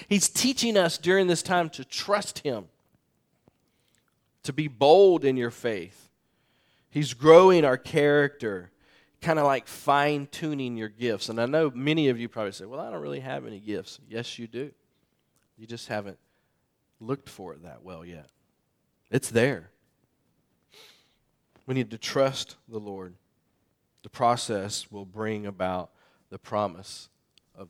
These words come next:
the Lord. And the promise is that if you trust in Him,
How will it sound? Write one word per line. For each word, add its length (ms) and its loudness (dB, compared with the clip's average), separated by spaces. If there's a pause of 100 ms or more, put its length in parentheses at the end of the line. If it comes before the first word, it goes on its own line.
the 60 -20
Lord. 280 -16 (760)
And 100 -8
the 60 -8
promise 420 4
is 420 2 (360)
that 180 2
if 120 -8
you 80 -14
trust 320 -2
in 80 -6
Him, 400 -2